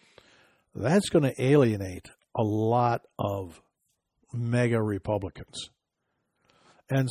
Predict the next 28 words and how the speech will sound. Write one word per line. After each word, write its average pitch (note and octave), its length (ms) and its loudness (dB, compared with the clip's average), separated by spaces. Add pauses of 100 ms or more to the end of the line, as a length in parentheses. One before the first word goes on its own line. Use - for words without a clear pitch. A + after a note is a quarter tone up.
so D#3+ 220 8
with B2 260 4
that E3 260 6
in D3 100 4
mind, C#3+ 420 2
I A#2+ 140 2
don't C3 440 4
want B2 280 -2
Ramaswamy A2 840 -2
to G2+ 160 -10
overtake G#2+ 580 -4
Trump A#2 480 -6 (720)
in C3+ 60 2
a A#2+ 120 -2
fair B2+ 500 0
head-on A2 680 -2 (840)
challenge. E3+ 680 -2 (280)
I B2+ 60 -2
don't. D3+ 440 2 (1900)
B-, B2 140 -4
uh, B2+ 220 4
so C#3 240 6
if B2+ 100 2
Donald G3+ 420 6
can E3+ 180 2
run, D#3+ 340 6
he C3 180 2
must. C3 520 -2